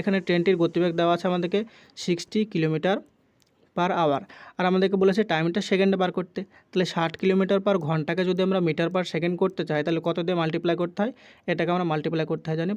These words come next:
পাঁচের আঠারো দিয়ে মাল্টিপ্লাই করতে হয়। তাহলে এখানে আমাদের টাইম কত লাগবে? টাইম লাগবে আমাদের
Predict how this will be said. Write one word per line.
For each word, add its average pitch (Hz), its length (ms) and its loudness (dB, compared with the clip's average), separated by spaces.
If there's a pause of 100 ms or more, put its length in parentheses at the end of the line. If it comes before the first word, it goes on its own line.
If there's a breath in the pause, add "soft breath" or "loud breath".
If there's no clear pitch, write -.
পাঁচের 160 320 -2
আঠারো 160 280 -2
দিয়ে 226 120 -2 (240)
মাল্টিপ্লাই 165 420 -2
করতে 160 220 -10
হয়। - 100 -6 (380 loud breath)
তাহলে 190 200 4
এখানে 202 180 0
আমাদের 202 180 4 (160)
টাইম 165 140 2 (100)
কত 190 100 0 (100)
লাগবে? 185 200 -2 (220)
টাইম 170 160 2 (120)
লাগবে 185 240 0
আমাদের 190 200 0